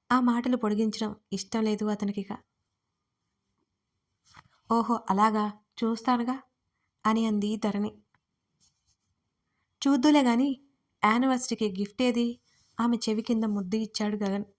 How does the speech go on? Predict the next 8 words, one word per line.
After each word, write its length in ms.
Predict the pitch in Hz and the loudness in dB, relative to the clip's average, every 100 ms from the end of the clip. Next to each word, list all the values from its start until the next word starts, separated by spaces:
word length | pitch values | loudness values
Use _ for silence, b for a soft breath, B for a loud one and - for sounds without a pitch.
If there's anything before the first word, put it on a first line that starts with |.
| _ _ _ _ _ _ _ _ _ _ _ _ _ _ _ _ - | _ _ _ _ _ _ _ _ _ _ _ _ _ _ _ _ -4
"ఇదిగో." 340 | 202 208 247 330 - _ _ _ _ | -2 0 -2 -4 -14 _ _ _ _
అతని 240 | 247 254 254 | 4 4 0
చెయ్యి 500 | 240 220 226 214 - | 0 -2 -4 -6 -4
బొజ్జు 260 | 202 202 220 | -2 0 2
దగ్గర 240 | 247 226 | 2 2
పెట్టుకుంది 560 | 233 220 - 208 202 220 | 0 -2 -2 -2 0 0
ధరణి. 380 | 202 196 208 - _ _ _ _ _ _ _ - - _ _ _ - _ _ b b b b - | 0 0 -2 -6 _ _ _ _ _ _ _ -20 -20 _ _ _ -20 _ _ b b b b -2
"ఏయ్, 240 | 214 226 | 2 4